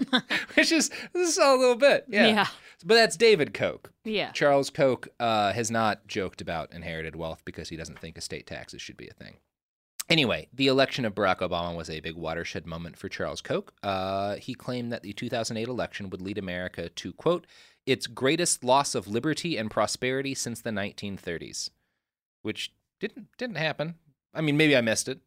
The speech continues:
Speaker 1: Maybe I missed us losing all of our wealth and prosperity. But,
Speaker 2: I don't
Speaker 1: uh,
Speaker 2: know, man.
Speaker 1: yeah, I didn't notice that. Uh, in his inaugural address, President Obama said,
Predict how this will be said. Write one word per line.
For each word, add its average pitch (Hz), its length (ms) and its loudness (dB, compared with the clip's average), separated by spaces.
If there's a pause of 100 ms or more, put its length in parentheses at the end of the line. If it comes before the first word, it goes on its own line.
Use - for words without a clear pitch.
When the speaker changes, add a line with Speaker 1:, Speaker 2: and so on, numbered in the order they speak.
(180)
Speaker 1:
Maybe 113 180 0
I 104 60 0
missed 101 240 -2
us 92 140 -6
losing 92 320 -6
all 85 140 -6
of 85 60 -6
our 82 80 -6
wealth 80 200 -8
and - 100 -16
prosperity. 78 580 -12 (200)
But, - 180 -8
Speaker 2:
I - 40 -10
don't - 100 -8
Speaker 1:
uh, - 20 -12
Speaker 2:
know, - 220 -16
man. 147 120 -18 (200)
Speaker 1:
yeah, 82 160 -12 (440)
I - 40 -2
didn't 110 140 2
notice 90 220 -4
that. 82 220 -6 (300)
Uh, 127 340 6
in 156 80 0
his 143 140 0
inaugural 131 500 2
address, 117 560 0
President 104 420 -4
Obama 95 440 -6
said, 98 320 -2